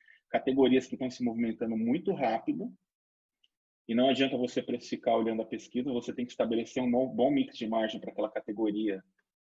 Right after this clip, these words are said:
continuar acompanhando a competitividade, a rentabilidade da categoria, mas mais pra definir o teu mix de margem naquela categoria,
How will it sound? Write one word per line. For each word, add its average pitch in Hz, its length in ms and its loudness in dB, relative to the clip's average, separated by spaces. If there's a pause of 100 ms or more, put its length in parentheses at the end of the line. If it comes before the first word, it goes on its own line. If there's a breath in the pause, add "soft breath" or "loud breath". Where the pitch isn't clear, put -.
(180)
continuar 120 540 2
acompanhando 123 640 2
a 110 160 2
competitividade, 107 920 -2
a - 20 -4
rentabilidade 107 640 0
da 101 80 -2
categoria, 104 640 -4
mas 104 260 -8 (1080)
mais 123 420 2
pra 131 160 2
definir 120 400 -2
o 113 60 -8
teu 156 180 4
mix 151 340 0
de 110 100 -8
margem 104 300 -6
naquela 101 240 -10
categoria, 107 640 -4